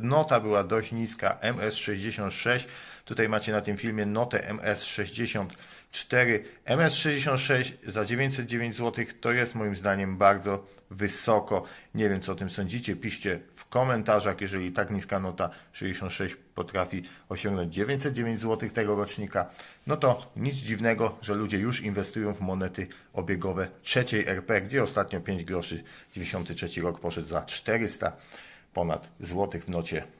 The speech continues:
o jeden punkt wyżej. Widocznie tak to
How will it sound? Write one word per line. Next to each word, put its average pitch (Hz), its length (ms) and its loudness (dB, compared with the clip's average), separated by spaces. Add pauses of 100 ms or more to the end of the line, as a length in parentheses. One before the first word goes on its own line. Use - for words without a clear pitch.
(140)
o 85 300 0
jeden 87 340 -2
punkt 87 400 -6 (160)
wyżej. 98 520 0 (460)
Widocznie 98 600 0 (300)
tak 95 240 4
to 82 200 0